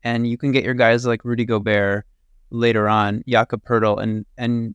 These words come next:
shore up your field goal percentage that way instead of having your guy Claxton. Although I,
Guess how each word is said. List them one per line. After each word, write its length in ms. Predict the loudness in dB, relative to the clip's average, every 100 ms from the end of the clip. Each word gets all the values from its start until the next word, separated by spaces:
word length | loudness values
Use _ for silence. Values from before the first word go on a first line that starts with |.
| -14
shore 280 | -4 0 0
up 120 | 0
your 80 | -2
field 220 | -2 -2
goal 100 | -6
percentage 400 | -6 -6 -6 0
that 220 | 0 2
way 280 | 0 0 -2 _ _ _ -8
instead 320 | -8 0 -2
of 80 | 2
having 300 | 2 2 -2
your 120 | 0
guy 220 | 2 2
Claxton. 520 | 0 0 0 -4 -8
Although 200 | -4 -2
I, 240 | 0 0